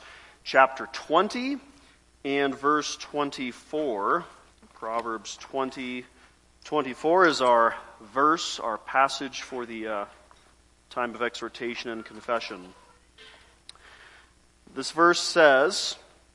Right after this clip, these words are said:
"A man's steps are of the Lord. How then can a man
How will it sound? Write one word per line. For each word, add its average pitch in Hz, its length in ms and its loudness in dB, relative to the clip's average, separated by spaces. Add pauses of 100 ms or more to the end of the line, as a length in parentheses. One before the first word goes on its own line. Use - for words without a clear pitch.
(920)
"A 143 80 4
man's 220 760 4
steps - 1040 4
are 135 220 6
of 151 400 6
the 156 80 0
Lord. 151 460 2 (1160)
How 208 280 8
then 123 400 -2
can 135 220 -6
a 127 80 -2
man 143 520 -2